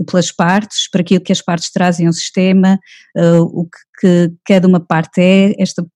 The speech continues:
esta entidade consegue validá-las e esta entidade que sente compaixão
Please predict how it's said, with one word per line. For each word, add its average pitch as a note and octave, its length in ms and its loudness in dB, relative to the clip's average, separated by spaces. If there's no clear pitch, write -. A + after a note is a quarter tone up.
esta F3 300 -2
entidade F3+ 400 0
consegue F3+ 340 0
validá-las F3 800 0
e D#3 180 -2
esta F#3 720 2
entidade F3+ 560 0
que - 100 -16
sente F#3 320 2
compaixão F#3 880 2